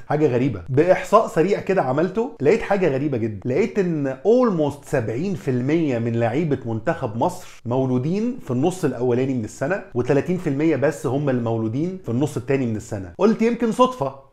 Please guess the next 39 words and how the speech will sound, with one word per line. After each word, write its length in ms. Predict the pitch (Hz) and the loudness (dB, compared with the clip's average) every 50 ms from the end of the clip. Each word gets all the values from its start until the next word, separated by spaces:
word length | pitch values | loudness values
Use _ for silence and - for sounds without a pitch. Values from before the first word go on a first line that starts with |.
| - - | -12 -8
فبصيت 460 | - 110 113 110 - - 160 156 - | -6 -4 -4 -2 0 2 2 2 2
على 160 | 120 113 113 | 2 2 2
لعيبة 360 | 113 113 110 135 156 143 135 - | 2 2 2 2 0 0 0 0
النادي 360 | 127 110 117 127 151 151 151 | 0 0 0 2 2 0 0
الأهلي، 420 | 143 156 - 151 117 117 104 101 87 | 0 -2 -2 -2 -2 -2 -4 -4 -2
لقيت 480 | 120 123 151 175 190 220 226 - - - | 0 2 6 6 6 6 4 0 -2 -4
نفس 240 | 143 147 - - | -4 -4 -2 -4
الكلام. 460 | 156 143 - 151 143 151 139 110 92 87 | -2 0 0 2 2 2 2 0 0 2
تقريبًا 560 | - 165 165 165 170 202 214 214 180 185 175 165 | 2 4 4 4 4 2 4 4 2 2 0 0
اتنين 360 | - - 160 165 185 196 185 | -2 0 2 2 2 4 2
وستين 540 | 175 151 - - 147 - - - 165 180 165 | 2 0 0 -2 -4 -4 -2 -2 -2 -2 -2
في 140 | - - | 0 -2
المية 440 | 135 127 127 131 147 156 147 139 127 | -2 0 0 0 0 2 0 0 0
من 180 | 131 135 143 139 | 0 0 0 0
اللعيبة 640 | 131 120 117 113 113 131 151 151 135 143 151 147 - - - | 2 2 2 2 2 2 0 2 2 2 2 0 -2 -8 -6
مولودين 540 | 110 113 117 117 120 120 117 117 147 165 165 | -4 -2 0 0 0 0 0 0 0 -2 -2
في 120 | - - | -4 -4
النص 360 | 127 120 123 147 147 - - | -4 -2 -2 -2 -4 -4 -6
الأولاني 580 | 170 123 - 117 117 117 117 120 131 135 127 120 | -6 -4 -4 -2 0 0 2 2 0 -2 -2 -2
من 120 | 113 107 | -4 -4
السنة، 400 | 104 98 - - 135 139 156 160 156 - | -6 -6 -6 -4 -2 -2 -2 -4 -4 -4
وتقريبًا 680 | - 123 - 160 151 160 175 190 175 180 165 - 143 151 | -2 0 0 0 2 2 0 2 2 2 0 0 -2 -2
أقل 240 | 160 165 175 165 143 | 2 4 4 4 4
من 120 | 135 131 | 2 2
أربعين 340 | 120 120 123 120 117 139 165 | 0 0 0 0 0 -2 -2
في 140 | - - 131 | -4 -2 -2
المية 360 | 120 120 131 143 151 151 135 | -2 -2 0 0 0 0 0
مولودين 500 | 127 123 120 120 120 117 113 131 147 151 | 0 0 0 0 0 0 0 -2 -2 -4
في 120 | - - | -4 -4
النص 280 | 120 110 120 123 117 - | -6 -6 -6 -6 -6 -8
التاني 300 | 131 - - 127 120 120 | -8 -4 -4 -2 -2 -2
من 100 | 110 101 | -2 -4
السنة. 400 | 98 - - 123 120 135 143 139 - - - - | -6 -6 -4 -4 -2 -2 -4 -4 -8 -14 -6 -2
طبعًا 320 | - 139 139 131 131 131 | -2 0 2 0 0 -2
أنا 100 | 123 120 | -4 -4
شلت 240 | 117 117 147 139 143 | -4 -4 -4 -6 -6
المحترفين 720 | 110 110 107 95 - - 110 107 101 - 127 135 147 160 151 - - - - | -6 -8 -8 -8 -8 -8 -8 -8 -6 -4 -4 -4 -4 -4 -6 -10 -14 -14 -12
عشان 240 | - 104 - - 123 | -10 -8 -4 -4 -2
أعرف 380 | 123 123 123 120 120 120 120 | 0 0 0 0 0 -2 -8